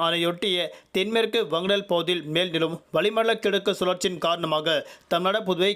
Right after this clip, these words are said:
காரைக்கால் பகுதியில் இன்றைய நாட்கள் கனமழை பெய்துள்ளது. நாளை நாட்கள் மார்ச் மாதம் பதினாறாம் தேதி கன்னியாகுமரி, திருநெல்வேலி, தென்காசி மற்றும் தூத்துக்குடி உள்ளிட்ட மாவட்டங்கள் கன முதல் மிக கனமழை கொட்டித்திருக்கின்றனர். தற்போது அறிவிக்கப்பட்டனர். இம்மாவட்டங்களுக்கு ஆரஞ்சு அலர்ட் விடுக்கப்பட்டதாக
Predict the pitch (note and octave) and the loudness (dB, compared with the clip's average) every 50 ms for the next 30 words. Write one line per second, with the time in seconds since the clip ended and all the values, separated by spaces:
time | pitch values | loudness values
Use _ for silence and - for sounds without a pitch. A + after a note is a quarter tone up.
0 | G3+ - D#3+ D#3+ F3+ F#3 F3+ - G#3 G#3 G#3 G3+ F3 E3 E3+ F3 E3 E3+ E3 F#3 | 2 0 0 2 2 0 0 0 0 0 0 0 0 2 2 0 0 0 0 2
1 | F#3+ G#3+ G#3+ G#3 G3+ G3 F#3 - A#3 A3+ F#3+ D3+ D#3 D#3 D#3+ E3+ E3+ E3+ F3 E3+ | 2 2 2 2 0 0 0 0 0 0 2 2 0 2 2 2 0 0 -2 0
2 | E3+ E3 E3 D#3+ E3 D#3+ F3 A3 A3+ - - - _ F3 D#3+ D#3+ E3 F3+ G3 G3+ | 0 0 0 0 0 0 0 0 -2 -2 -10 -12 _ 0 0 2 2 2 2 2
3 | F3 E3+ E3 D#3+ - F#3 C#3+ C3 - - - _ - D#3 D#3 F3+ G#3 G3+ - G3 | 0 0 -2 0 0 0 0 0 -4 -8 -12 _ -2 0 0 0 0 0 -2 0
4 | F3+ E3+ F3+ F#3+ F#3 - D#3+ D#3+ E3 F#3 F#3 F#3 F3+ F3 D#3+ D#3 D#3 F3+ G3 - | 2 2 0 0 0 0 0 0 2 2 2 2 0 0 0 0 0 0 -2 -4
5 | - - _ - E3+ E3 F3 G3 A3+ A3+ G#3+ F#3 E3+ D#3 D#3+ E3 D#3 - _ _ | -12 -20 _ -2 0 0 2 0 0 0 0 -2 0 0 -2 -2 -4 -8 _ _
6 | - E3+ E3 F#3+ G#3 G#3+ G3+ E3 D#3+ D#3+ E3 D#3+ - - _ _ F3+ F3+ G#3 G3 | 0 0 2 2 2 2 2 2 2 2 0 -2 -8 -20 _ _ -2 0 0 0
7 | A3 A3+ G#3+ G#3+ - G3+ E3 - E3+ E3 D#3+ - F3+ E3+ D#3+ - G3+ G#3+ G#3+ A#3+ | 0 0 2 2 -2 -4 -4 -2 -4 -2 0 0 -2 -2 2 2 2 2 2 0
8 | A3 G#3 G3 F#3+ F3 E3 D#3+ - E3+ D#3 D3+ D3+ D#3 E3 D#3+ D#3+ - D#3+ D#3 F3 | 0 2 0 0 0 -2 -2 -2 -2 0 2 2 2 0 -2 0 -2 -2 0 -2
9 | G#3+ A#3 - - - - _ _ - D3 C#3+ E3+ E3+ F#3 G#3+ B3 A#3+ A3+ A#3 A#3 | -2 -2 -6 -16 -20 -20 _ _ -10 -2 0 2 2 2 2 0 2 2 2 2
10 | A3 F3 E3 F3 F3 G#3+ A3 G#3 A3 G#3+ G#3+ G#3 G#3+ G#3+ G#3+ F#3+ F3+ - G#3 F#3 | 0 0 -2 0 0 0 0 2 2 2 4 2 2 2 2 0 0 0 -4 0
11 | D#3+ F#3 E3 D3+ E3 D#3+ D#3 C#3+ - - E3+ - - - G#3 G3 F3 E3 D#3+ E3+ | 0 -2 0 2 2 2 2 2 2 0 -2 -2 2 2 2 2 2 2 0 0
12 | E3 F3+ F3+ - - D#3+ D3+ E3+ G3 E3+ - - - _ - F#3 F#3 F3+ D#3+ D#3+ | 0 -2 -2 0 0 -2 0 0 -2 -2 -4 -12 -18 _ 0 0 2 2 2 2
13 | E3 G3 G3+ F#3+ F3 F3+ E3+ E3 D#3 - F3 D3+ - - - - - D#3+ C#3+ D3+ | 2 2 0 0 0 0 -2 0 0 2 0 0 0 -2 -12 -4 0 2 4 4
14 | F3+ G3+ G#3+ A#3 A#3 G#3 - G3 F#3+ F#3 F3 D#3 E3+ F#3 F#3 G3 F#3+ F#3 E3 F3+ | 4 2 2 0 0 0 2 0 0 0 0 0 0 0 0 0 -2 0 -2 0
15 | D#3+ E3 D#3+ E3 D#3+ | 0 0 2 2 0